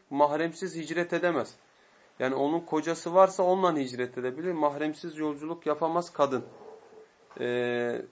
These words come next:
kaldı ki kendisi böyle bir hicrete gidip yanında annesini götürmesi de olmaz.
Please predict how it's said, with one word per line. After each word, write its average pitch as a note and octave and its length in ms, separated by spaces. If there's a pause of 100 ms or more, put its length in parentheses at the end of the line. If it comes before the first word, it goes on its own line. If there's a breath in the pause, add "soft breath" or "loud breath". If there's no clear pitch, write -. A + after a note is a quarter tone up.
(120)
kaldı D3+ 340
ki F#3 420
kendisi D#3 520
böyle E3+ 280
bir E3+ 80
hicrete E3 440
gidip E3+ 300
yanında D#3 280
annesini D#3+ 440
götürmesi D#3 640 (200)
de C3+ 160
olmaz. C3 500